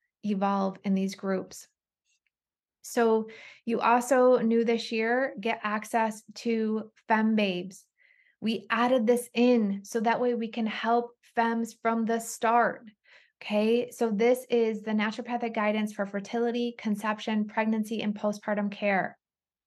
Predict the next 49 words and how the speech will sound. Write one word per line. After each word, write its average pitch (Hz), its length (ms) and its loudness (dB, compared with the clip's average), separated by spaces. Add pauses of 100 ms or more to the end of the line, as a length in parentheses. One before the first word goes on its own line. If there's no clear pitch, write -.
(280)
It 233 100 6
makes 247 280 2
sense. 240 520 -2
I 226 80 0
didn't 240 340 4
know 214 260 2
this 233 200 -2
at 208 100 -2
the 233 80 -4
time 226 300 -2
when 214 80 0
I 208 80 0
created 214 380 -6
Femme 214 180 2
Babes. 214 280 0
It 196 80 -6
was 190 120 -6
a 196 60 -4
separate 226 440 0
program. 208 600 2 (440)
Um, 185 640 0
and 208 100 0
we 214 160 2
were, 202 120 2
had 202 320 -4
really 214 520 -2
amazing 208 540 0
success 202 460 -4
with 202 120 -4
this 202 120 -2
program, 202 400 0
and 196 80 0
I'm 185 120 -4
so 220 300 -4
proud 202 320 -2
of 208 100 0
it. 240 140 0
And 220 80 -2
I 208 100 0
don't 240 340 -2
know 247 220 0
if 220 120 -6
I'll 208 220 -4
open 208 320 -2
it 208 120 -6
to 214 100 -10
the 202 100 -2
public 196 400 -4
yet. 190 280 -2